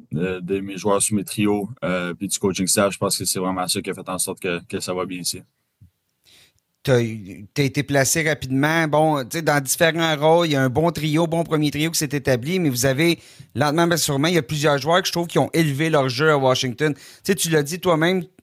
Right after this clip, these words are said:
Speaker 2: c'était une saison que tu voulais rebondir. Euh,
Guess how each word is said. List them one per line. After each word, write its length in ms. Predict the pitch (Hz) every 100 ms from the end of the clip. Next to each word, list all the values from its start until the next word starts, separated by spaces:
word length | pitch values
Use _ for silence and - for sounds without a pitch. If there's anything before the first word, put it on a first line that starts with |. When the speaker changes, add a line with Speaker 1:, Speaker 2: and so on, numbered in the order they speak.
| -
Speaker 2:
c'était 300 | - - 160
une 80 | 147
saison 380 | 160 139 160
que 80 | 180
tu 80 | -
voulais 200 | 139 135
rebondir. 680 | 135 131 131 113 135 151 160 - - _ -
Euh, 500 | 123 127 127 123